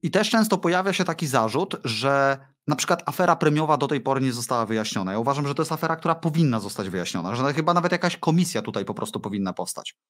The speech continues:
Tyle, że jest jedna rzecz. Jeśli ty jesteś rzecznikiem Polskiego Związku Piłki Nożnej, to ty realizujesz w swoich wypowiedziach politykę Polskiego Związku Piłki Nożnej. Nie możesz wychodzić przed szereg. Nie możesz powiedzieć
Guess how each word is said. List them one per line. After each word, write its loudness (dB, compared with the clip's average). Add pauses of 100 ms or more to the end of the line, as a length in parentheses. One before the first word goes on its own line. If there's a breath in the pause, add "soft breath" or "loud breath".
Tyle, 4
że 0
jest -2
jedna 2
rzecz. -4 (300)
Jeśli -2
ty 0
jesteś -2 (100)
rzecznikiem 0
Polskiego -2
Związku -2
Piłki -2
Nożnej, -2 (120)
to 0
ty 0
realizujesz 0
w -6
swoich -4
wypowiedziach -2
politykę 0
Polskiego -2
Związku -4
Piłki -4
Nożnej. -2 (460 soft breath)
Nie 2
możesz 2
wychodzić -2
przed -4
szereg. -2 (380)
Nie 2
możesz 0
powiedzieć -4